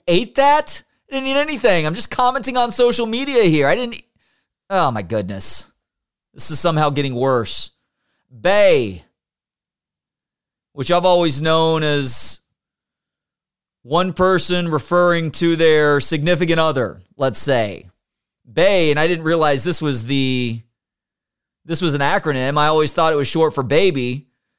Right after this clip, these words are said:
Bae stands for before anyone else.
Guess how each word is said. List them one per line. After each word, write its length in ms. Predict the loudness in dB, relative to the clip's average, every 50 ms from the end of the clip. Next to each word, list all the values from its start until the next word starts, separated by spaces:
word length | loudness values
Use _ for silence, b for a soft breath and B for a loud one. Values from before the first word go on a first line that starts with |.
| _ _
Bae 360 | _ 0 2 2 4 4 2
stands 560 | 0 0 -2 0 0 2 2 2 2 0 -2 0
for 140 | 0 -2 0
before 440 | 0 -4 -4 -2 0 2 2 2 2
anyone 380 | 0 -2 -2 0 0 0 0
else. 720 | 2 2 2 2 2 0 -2 -4 -4 -6 -6 -6 -8 -10